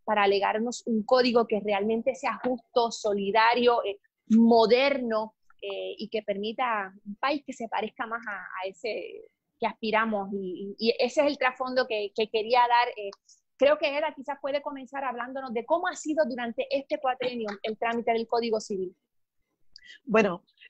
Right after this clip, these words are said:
Speaker 2: eh, en primer lugar, el Código Civil se radicó por la Comisión de los Jurídicos que preside, eh, María Dolores,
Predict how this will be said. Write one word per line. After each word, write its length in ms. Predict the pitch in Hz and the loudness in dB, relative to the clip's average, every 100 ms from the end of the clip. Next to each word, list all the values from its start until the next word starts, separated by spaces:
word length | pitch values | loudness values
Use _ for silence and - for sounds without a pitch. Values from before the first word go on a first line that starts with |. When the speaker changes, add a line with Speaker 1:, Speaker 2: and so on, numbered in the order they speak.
| _ | _
Speaker 2:
eh, 400 | 214 202 196 196 - _ - | 2 4 6 4 -2 _ -2
en 160 | 226 | 0
primer 240 | 226 220 233 | 2 2 4
lugar, 360 | 285 294 294 240 | 6 4 2 0
el 160 | 220 | -2
Código 300 | 214 214 247 | 2 2 2
Civil 540 | 254 277 277 285 277 269 | 0 -4 -4 -6 -8 -8
se 260 | - 254 | -2 0
radicó 720 | 247 240 233 226 214 240 226 | 2 2 2 0 -4 -2 -2
por 180 | 190 208 | -4 -6
la 80 | 190 | -4
Comisión 340 | 185 175 190 | -6 -10 -8
de 100 | 185 | -4
los 80 | 214 | -2
Jurídicos 400 | 233 240 247 214 | -2 -4 -6 -8
que 100 | 214 | -8
preside, 760 | 214 202 190 - 196 214 220 214 - | -6 -6 -6 -6 -2 0 0 -2 -6
eh, 160 | 208 | -6
María 260 | 196 202 196 | -4 -2 -2
Dolores, 420 | 190 196 208 220 | 0 -2 -4 -6